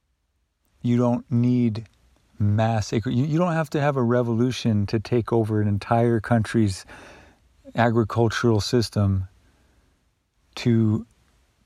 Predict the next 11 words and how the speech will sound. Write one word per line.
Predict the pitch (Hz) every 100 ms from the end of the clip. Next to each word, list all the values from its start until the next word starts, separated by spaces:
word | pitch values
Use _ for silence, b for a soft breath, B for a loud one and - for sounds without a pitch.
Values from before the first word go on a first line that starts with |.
| _ _ _ _ _ _ -
to | 131
be | 117 117
a | 110
guerrilla | 117 113 143 151
warrior | 127 120 113 113 113
that | 107 104
lives | 110 123 113
off | 120 120 -
of, | 123 104 - -
of | 110 98
land | 113 127 117 104 101